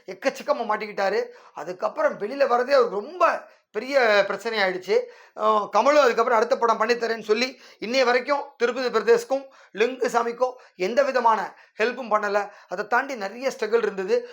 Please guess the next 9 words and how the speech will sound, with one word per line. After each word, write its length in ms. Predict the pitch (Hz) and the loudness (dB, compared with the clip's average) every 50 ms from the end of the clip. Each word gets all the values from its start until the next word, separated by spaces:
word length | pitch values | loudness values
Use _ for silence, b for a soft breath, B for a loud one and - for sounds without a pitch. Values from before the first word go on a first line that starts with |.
| B B | B B
So 180 | - - 202 | -2 0 2
அதனால 380 | 180 175 190 233 277 294 247 202 | 2 2 2 2 2 2 2 0
ரஜினியை 300 | 180 180 285 294 285 254 | -2 -4 -4 0 0 0
போய் 280 | 233 240 254 262 247 220 | 0 -2 -6 -8 -6 -6
இவரு 280 | 208 196 185 165 - B B B B B - 233 | -6 -6 -6 -6 -10 B B B B B -2 -2
சந்திக்கவே 340 | 240 269 302 262 240 285 294 | 0 0 -2 -6 -4 -2 -4
முடியல, 520 | 269 226 254 220 247 226 202 208 233 247 B B B | -2 -2 -4 -6 -6 -4 -2 -2 -2 -4 B B B
சொல்லவே 480 | B - - 214 226 247 262 254 247 220 | B -2 0 4 4 6 6 4 4 2
முடியல. 340 | 214 202 190 190 214 240 | 0 -4 -2 -2 -2 -2